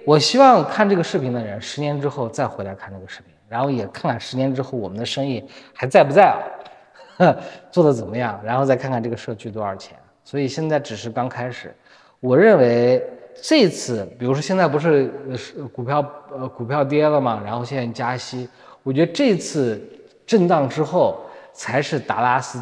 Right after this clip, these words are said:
第一个黄金十年。为什么呢？因为前一个十年，从二零一一年到二零二零年这个时-，这个时间段，达拉斯是不为人知，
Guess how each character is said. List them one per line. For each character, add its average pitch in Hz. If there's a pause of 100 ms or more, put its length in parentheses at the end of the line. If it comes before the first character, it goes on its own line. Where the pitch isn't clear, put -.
(120)
第 180
一 220
个 185
黄 113
金 131
十 -
年。 82 (420)
为 269
什 117
么 98
呢？ 92 (300)
因 254
为 262
前 131
一 226
个 180
十 -
年， 110
从 127
二 190
零 151
一 190
一 202
年 101 (180)
到 120 (200)
二 156
零 139
二 165
零 127
年 110
这 123
个 107
时-， -
这 156
个 135
时 -
间 110
段， 98
达 117
拉 139
斯 160
是 160
不 147
为 127
人 110
知， 110